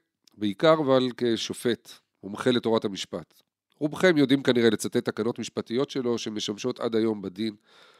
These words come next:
ובשיח הציבורי. רב יהודה היה תלמידו של שמואל. אחד הסיפורים עליהם מתאר את רב יהודה הצעיר היושב כמתלמד בפני, אה, רבו הגדול בשבתו כדיין בבית הדין.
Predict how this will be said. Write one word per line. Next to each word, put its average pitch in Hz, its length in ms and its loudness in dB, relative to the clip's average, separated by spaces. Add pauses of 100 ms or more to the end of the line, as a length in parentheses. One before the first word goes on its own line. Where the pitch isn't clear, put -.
(340)
ובשיח 98 420 -2
הציבורי. 90 420 -8 (1400)
רב 98 160 2
יהודה 190 240 8
היה 156 140 10
תלמידו 135 400 6
של 120 160 0
שמואל. 92 360 -8 (880)
אחד 147 160 4
הסיפורים 175 420 4
עליהם 147 220 8
מתאר 131 280 2
את 151 100 0
רב 113 140 0
יהודה 143 200 4
הצעיר 127 360 2
היושב 117 420 0
כמתלמד 113 680 2 (320)
בפני, 107 540 -6
אה, 87 220 -6
רבו 87 260 -2
הגדול 95 480 0
בשבתו 92 440 -8
כדיין 98 540 -4
בבית 92 260 -10
הדין. 117 320 -6